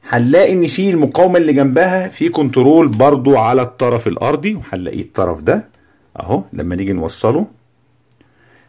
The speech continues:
هنلاقي الطرف الارضي ده متوصل بالمقاومة اللي جنبها. ده معناه ان هو دخل على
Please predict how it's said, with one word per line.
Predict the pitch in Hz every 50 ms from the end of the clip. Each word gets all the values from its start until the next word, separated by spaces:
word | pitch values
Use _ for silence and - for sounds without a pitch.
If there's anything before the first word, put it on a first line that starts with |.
| _ -
هنلاقي | - 95 104 - 107
الطرف | 110 - - 127 117 120 113 120
الارضي | - - 113 117 107 104 98
ده | 107 127 127 117 - _ _ _ _ _ _ _ _ _ -
متوصل | 90 - - 107 113 113 - - - 107 107 - - - - - - - _ -
بالمقاومة | - 90 90 87 87 - - 107 107 98 95
اللي | 87 78 80
جنبها. | 76 69 62 - - - - - _ _ _ _ - - - - - - 1077 1077 - 1077 1077 1077 1077 1077 1077 1077 1077 1077 1077 1077 1077 1077 1077 1077 1077 1077 659 1077 659 - - 659 659 - - - - - - - - - - - - - - 117
ده | 123 139
معناه | 151 135 117 120 131 147 151 147
ان | - - 113 107 107
هو | 107 120 139 131 113 104
دخل | 95 107 135 143 - - 95 - 87 - _ _ _ _ _ _ _ _ _ _ _ - -
على | - 98 117 135 123 104